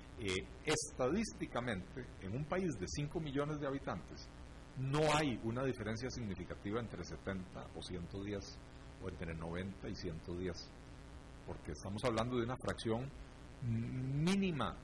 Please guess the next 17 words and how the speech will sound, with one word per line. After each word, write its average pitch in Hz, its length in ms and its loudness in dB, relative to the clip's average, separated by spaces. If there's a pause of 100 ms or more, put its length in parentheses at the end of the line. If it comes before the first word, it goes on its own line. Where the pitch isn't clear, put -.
(100)
de 95 80 0
la 90 120 0
población 101 480 2
total 104 340 2
del 95 120 0
país, 82 520 -2
¿verdad? 110 260 4 (300)
Entonces, 131 360 2 (220)
si, 139 460 2
si - 300 0
siete 185 460 2
días 190 240 2
seguidos 170 520 4
o 95 80 2
diez 123 260 4
días 147 220 2
seguidos 139 480 0